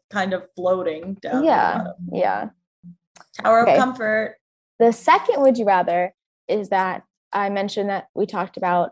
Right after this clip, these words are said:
Speaker 2: uh, three white men's opinions on cancel culture recently. Now I have a non-white man's opinion on cancel culture, which is that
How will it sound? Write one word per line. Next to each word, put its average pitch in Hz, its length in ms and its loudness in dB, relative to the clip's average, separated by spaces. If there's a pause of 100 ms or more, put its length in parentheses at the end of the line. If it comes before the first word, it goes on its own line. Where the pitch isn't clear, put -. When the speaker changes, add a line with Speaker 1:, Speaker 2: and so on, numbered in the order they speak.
Speaker 2:
uh, 185 300 -8 (1120)
three 220 220 8
white 190 280 6
men's 196 220 -2
opinions 185 380 -6
on 196 140 -4
cancel 180 280 -8
culture - 300 -8
recently. 190 380 -6
Now 185 200 -4
I 185 100 -4
have 180 300 -4 (320)
a 208 60 2
non-white 185 580 4
man's 175 260 -2
opinion 196 300 -8
on 180 140 -6
cancel 180 280 -8
culture, 185 320 -2
which 233 140 -2
is 208 100 -6
that 185 220 -4